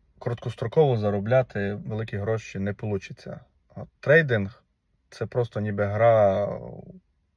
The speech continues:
рулетку. Ви можете взяти велику суму, покласти на те, що ціна піде вгору або вниз, але це буде просто випадковість. Тобто ви або вгадаєте, або не вгадаєте.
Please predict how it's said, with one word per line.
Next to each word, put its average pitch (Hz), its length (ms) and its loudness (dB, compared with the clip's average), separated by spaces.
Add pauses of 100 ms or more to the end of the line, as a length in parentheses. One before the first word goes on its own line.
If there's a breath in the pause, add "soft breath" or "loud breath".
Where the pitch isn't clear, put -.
(120)
рулетку. 101 640 2 (500 loud breath)
Ви 147 100 8
можете 117 400 8
взяти 101 320 2
велику 98 320 -2
суму, 156 280 -2
покласти 104 600 0
на 98 400 -4
те, - 180 -6
що - 200 -10
ціна 98 220 -6
піде 98 200 -6
вгору 98 360 0
або 95 200 -2
вниз, 143 360 -2 (1160 soft breath)
але 123 200 -2
це 147 120 -6
буде 135 140 0
просто 120 280 -4
випадковість. 101 640 -4
Тобто 101 680 -4
ви 113 160 2
або 113 240 6
вгадаєте, 104 460 2
або 98 140 0
не 98 100 0
вгадаєте. 98 680 -4